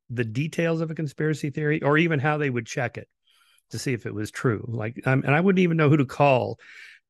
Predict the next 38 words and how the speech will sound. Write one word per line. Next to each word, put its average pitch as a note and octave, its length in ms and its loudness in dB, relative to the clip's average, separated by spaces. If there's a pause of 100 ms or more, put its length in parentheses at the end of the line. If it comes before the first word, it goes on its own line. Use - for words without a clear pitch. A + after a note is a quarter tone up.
(100)
in B2+ 300 2
Ar-, C3+ 300 4
Arizona A#2+ 560 -2
to G#2+ 80 -6
find A#2 320 -6
out A2 240 -2
if G#2 260 -10
the A2 120 -6
election A#2 500 -2
was A2 140 -2
rigged A2+ 320 0
at G#2+ 100 -6
that A2+ 180 -6
particular A2+ 720 -4
precinct, A2+ 640 -6
you A#2+ 160 -2
know, B2 260 -4 (120)
an B2 80 2
election A#2 400 0
precinct A2+ 420 -6
or A2+ 60 -2
something. - 300 -6 (480)
So, C#3+ 420 4
but C#3+ 220 4 (140)
I C#3 120 2
trust E3 360 2
my C3+ 180 2
tribe. A#2+ 600 2 (440)
And A#2+ 180 -2
when A#2+ 320 -2 (220)
the, C#3 140 -4
when C3+ 120 0
the B2 80 2
boss C#3+ 300 2
says, C3 440 -2
you A#2+ 120 -8
know, A2+ 260 -6
"Rigged," C3 460 0